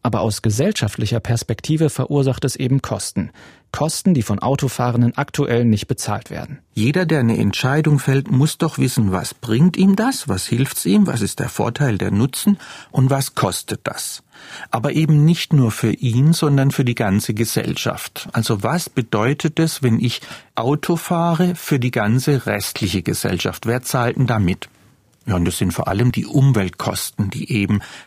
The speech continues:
Speaker 2: der Fahrende oder die Fahrende nicht bezahlt. Also,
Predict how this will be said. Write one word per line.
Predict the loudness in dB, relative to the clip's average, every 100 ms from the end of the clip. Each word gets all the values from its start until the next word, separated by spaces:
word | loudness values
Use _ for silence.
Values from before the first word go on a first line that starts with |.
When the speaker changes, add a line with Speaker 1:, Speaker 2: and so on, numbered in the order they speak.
| _
Speaker 2:
der | 0 0 -2 -6 _
Fahrende | -6 -2 0 0 2 2 4 2 0
oder | -4 -2 -2
die | 0 2 2 0
Fahrende | -2 0 0 0 0 2 2
nicht | 0 -2 -8
bezahlt. | -8 -6 -6 -8 -8 -4
Also, | -2 -4 -8